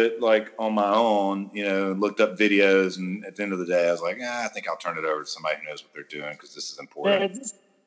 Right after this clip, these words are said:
Speaker 2: just support and pay the pros to do stuff
Speaker 1: Absolutely.
Speaker 2: like that.
Speaker 1: Well, I mean, it, it, it's a pro job. So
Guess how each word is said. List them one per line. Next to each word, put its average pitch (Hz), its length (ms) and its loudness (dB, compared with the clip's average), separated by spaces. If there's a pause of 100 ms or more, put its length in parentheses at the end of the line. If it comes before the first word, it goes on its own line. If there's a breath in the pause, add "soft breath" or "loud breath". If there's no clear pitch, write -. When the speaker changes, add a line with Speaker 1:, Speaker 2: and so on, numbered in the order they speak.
(400)
Speaker 2:
just 262 380 2 (240)
support 202 720 -4
and 160 180 -10
pay 180 280 -2
the 170 120 -6
pros 143 680 -2
to 131 100 -6
do 135 240 -4
stuff - 260 -2
Speaker 1:
Absolutely. 110 520 6
Speaker 2:
like 90 240 6
that. - 120 2
Speaker 1:
Well, 104 200 10
I 104 60 10
mean, 107 200 8
it, 120 140 4
it, 117 260 4
it's 110 260 4
a 104 60 6
pro 98 320 6
job. 78 440 4
So 95 320 6